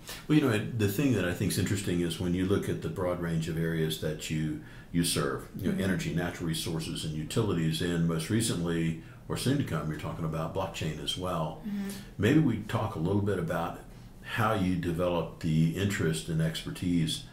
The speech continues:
Speaker 1: in those various sectors.
Speaker 2: Well, I think it, first of all, comes down to being passionate about learning. Um, I think that's the key, because law is constantly changing, technology is constantly changing. I mean, that's what we're seeing right now in blockchain.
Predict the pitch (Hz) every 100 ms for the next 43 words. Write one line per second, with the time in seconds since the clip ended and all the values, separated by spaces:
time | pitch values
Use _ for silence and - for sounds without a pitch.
0 | - - - - 90 85 80 82 78 -
1 | - 76 - - - - - - - -
2 | - - - - - 240 247 285 269 -
3 | - 233 - 202 180 202 190 196 190 185
4 | 185 190 175 175 170 185 185 185 185 175
5 | - 185 175 165 180 175 - - - -
6 | - - - - 226 190 185 196 196 190
7 | 185 185 - 180 - 165 139 - 202 190
8 | 202 175 175 - - - - - - 214
9 | 196 214 214 - 196 - 202 190 196 190
10 | 202 220 220 202 190 180 175 196 208 208
11 | 214 208 220 214 208 208 208 214 220 226
12 | - - - 202 196 220 196 190 214 202
13 | 190 190 185 185 180 175 180 196 - 190
14 | 175